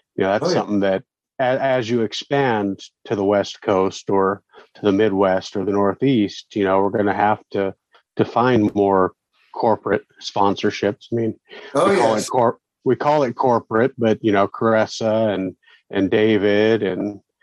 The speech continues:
Speaker 2: All right.
Speaker 1: but, you know, all those, all those people, they're, they're corporate sponsors, but they're, they're O C R racers. They're people who want to be involved and be out there racing, and it's part of their passion. So we just need to,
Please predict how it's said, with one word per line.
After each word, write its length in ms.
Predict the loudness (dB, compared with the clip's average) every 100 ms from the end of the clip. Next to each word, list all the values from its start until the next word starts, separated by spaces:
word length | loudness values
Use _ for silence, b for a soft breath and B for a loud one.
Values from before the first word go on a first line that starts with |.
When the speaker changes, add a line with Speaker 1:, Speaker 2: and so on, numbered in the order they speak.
| B B
Speaker 2:
All 60 | -4 -2
right. 180 | -4 -2
Speaker 1:
but, 140 | -2
you 180 | 0 0
know, 80 | 0
all 180 | 0 0
those, 180 | 0
all 260 | 0 0 0
those 200 | 0 -2
people, 340 | -2 -4 -2
they're, 240 | -2 0 -2
they're 140 | -4
corporate 480 | -6 -2 -2 -2 -10
sponsors, 580 | -4 -2 -2 -2 -6 -6
but 260 | -4 -2 2
they're, 340 | 2 2 0 b b b
they're 360 | -2 0 2 2
O 120 | 0
C 200 | 0 0
R 160 | 0 2
racers. 640 | 0 -2 -2 -4 -18 -20 -8
They're 100 | -8
people 340 | -2 0 2 2
who 100 | 4
want 300 | 2 2 -2
to 80 |
be 100 | -4
involved 440 | -2 0 2 0 -2
and 120 | -4
be 160 | 0 0
out 180 | 0
there 140 | 0 -2
racing, 600 | 0 0 -2 -8 -6 -4
and 120 | -2
it's 220 | -4 -6
part 220 | -2 2
of 60 | 2
their 140 | 2
passion. 580 | 2 2 2 0 -8 -14
So 120 | -4
we 120 | -2 0
just 180 | 0
need 180 | 0 0
to, 240 | 0 -2